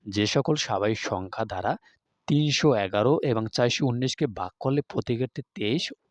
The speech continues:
অবশিষ্ট থাকে, এদের সেট নির্ণয় করো। এখন এখানে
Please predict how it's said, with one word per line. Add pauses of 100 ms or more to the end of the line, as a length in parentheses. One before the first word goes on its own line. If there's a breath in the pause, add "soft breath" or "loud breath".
(100)
অবশিষ্ট (120)
থাকে, (420 soft breath)
এদের
সেট
নির্ণয়
করো। (400 loud breath)
এখন (120)
এখানে